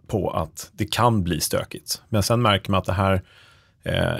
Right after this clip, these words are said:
är inte så allvarligt. Säljarna avtar lite grann. Volatilitetsnivåerna kommer ner igen. Och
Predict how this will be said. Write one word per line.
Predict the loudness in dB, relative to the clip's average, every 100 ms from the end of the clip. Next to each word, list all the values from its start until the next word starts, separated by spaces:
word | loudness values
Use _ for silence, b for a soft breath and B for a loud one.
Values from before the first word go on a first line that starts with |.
| -2
är | 4 6
inte | 6 4
så | 4
allvarligt. | 4 6 4 0 -4
Säljarna | 0 2 2 2
avtar | 4 4 2 0 2 2
lite | 2
grann. | 2 4 4 2 b b b
Volatilitetsnivåerna | 4 4 4 2 0 0 2 2 0
kommer | 2 2
ner | 4 2
igen. | 2 2 0 -2
Och | -2 -4 -6